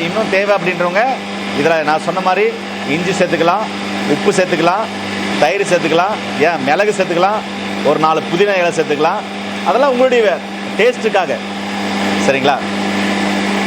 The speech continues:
ரொம்ப அருமையா இருக்குங்க. தினமும் காலையில ஒரு, ஒரு கிளாஸ் குடிச்சிருங்களேன்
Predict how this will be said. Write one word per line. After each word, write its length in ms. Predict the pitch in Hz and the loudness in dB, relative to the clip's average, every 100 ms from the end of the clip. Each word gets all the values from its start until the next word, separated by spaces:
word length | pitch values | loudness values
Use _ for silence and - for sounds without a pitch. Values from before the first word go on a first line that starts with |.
| - - - - - - - | -2 -2 -2 -2 -2 -2 0
ரொம்ப 180 | 151 208 214 | 2 4 4
அருமையா 240 | 214 220 | 4 2
இருக்குங்க. 280 | 208 202 185 185 - - - - - - - - | 2 0 0 -2 -4 -8 -8 -6 -4 -4 0 2
தினமும் 520 | 165 202 226 240 262 202 | 2 2 2 0 2 2
காலையில 280 | 214 226 233 208 | 2 4 4 4
ஒரு, 80 | 196 | 0
ஒரு 60 | 160 | 0
கிளாஸ் 200 | 202 202 | 0 -2
குடிச்சிருங்களேன் 540 | 185 196 175 165 156 | -4 -4 0 2 0